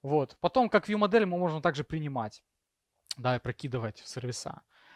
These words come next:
D T O-шки — это просто агрегатор, который не содержит поведения, но он также не содержит аналогов там в нашей реляционной базе. Это просто какой-то класс,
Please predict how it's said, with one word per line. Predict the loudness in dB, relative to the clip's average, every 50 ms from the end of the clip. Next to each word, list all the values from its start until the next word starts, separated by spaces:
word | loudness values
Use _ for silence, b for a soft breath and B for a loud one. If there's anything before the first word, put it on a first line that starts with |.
| b b
D | -8 -8 -4
T | -2 2
O-шки — | 4 4 4 2 0 0 0
это | 0 2 4 4 6 6 6 6
просто | 4 2 2 2 2 0 0 2 6 6 8 6 6
агрегатор, | 4 0 -4 -6 -4 0 2 2 2 2 0 0 -2 -2 -4 _
который | -14 -4 -4 -2 -2 -2
не | -2 -2
содержит | -2 -4 -4 -2 -2 0 0 -2 -4
поведения, | _ -6 -6 -6 -4 0 0 0 0 0 -4 -4 -6 -6 -8 b b b b b b
но | -6 -2 2 4 4 4 4
он | 2 0 0 2
также | 4 2 2 4 0 -4
не | -4 -6
содержит | -6 -6 -4 2 2 2 2 2 -2 -4
аналогов | -2 0 2 4 4 4 2 0 -4 -4 -4 -10
там | _ -8 -8 -8
в | -6
нашей | -6 -4 -4 -4 -6 -8
реляционной | -8 -8 -10 -10 -10 -10 -8 -8 -2
базе. | 0 0 0 2 2 0
Это | 0 2 2 0 2
просто | 2 0 0 0 2 0 0 0 b b b b
какой-то | -18 -2 0 2 2 2
класс, | 2 4 4 6 6 6 4 0 b